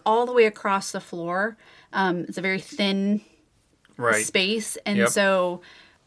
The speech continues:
Speaker 1: you don't have just, like, ugly drain
Speaker 2: Right.
Speaker 1: that you have to look
Speaker 2: Yeah.
Speaker 1: at. It just seamlessly, like,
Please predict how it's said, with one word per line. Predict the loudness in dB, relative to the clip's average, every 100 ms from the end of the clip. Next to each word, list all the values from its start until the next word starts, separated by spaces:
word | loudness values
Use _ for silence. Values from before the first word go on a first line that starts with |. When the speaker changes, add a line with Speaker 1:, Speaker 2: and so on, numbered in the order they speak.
| -20
Speaker 1:
you | -20 -20 -10 -4 2
don't | 2 2 4
have | 4 4
just, | 0 -8 -2
like, | 0 0 -2
ugly | -8 -6 -6 -6
drain | -4 -4 -2 -4 -4 -8 -12 0
Speaker 2:
Right. | 2
Speaker 1:
that | 2 2
you |
have | -2 -2
to | -2
look | -2
Speaker 2:
Yeah. | 2 2 2
Speaker 1:
at. | 0
It | -4
just | -4 -4
seamlessly, | -6 -4 -2 0 -2 -4 -6 -6 -6 -8
like, | -4 -2 -2 -10